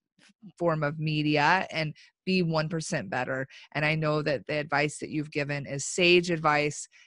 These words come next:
and wise, and will make everyone connect better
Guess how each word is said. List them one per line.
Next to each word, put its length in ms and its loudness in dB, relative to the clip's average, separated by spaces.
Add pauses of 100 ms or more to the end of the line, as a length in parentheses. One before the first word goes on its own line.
(140)
and 180 -4
wise, 520 0
and 120 -6
will 100 -6
make 280 -6
everyone 600 -4
connect 460 -6
better 360 0